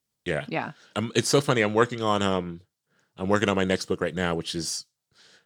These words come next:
Speaker 1: vaguely about basketball, though not really. You know, I think I'm tricking people.
Speaker 2: I was gonna say, I was gonna ask you about this 'cause the New York Times in a profile recently wrote,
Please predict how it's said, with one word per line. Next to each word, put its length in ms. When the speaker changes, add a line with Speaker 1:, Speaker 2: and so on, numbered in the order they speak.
Speaker 1:
vaguely 640
about 300
basketball, 460
though 100
not 260
really. 300
You 160
know, 60
I 80
think 160
I'm 140
tricking 380
people. 560
Speaker 2:
I 60
was 60
gonna 140
say, 340
I 220
was 100
gonna 120
ask 220
you 80
about 100
this 140
'cause 140
the 60
New 100
York 160
Times 500
in 100
a 60
profile 520
recently 480
wrote, 300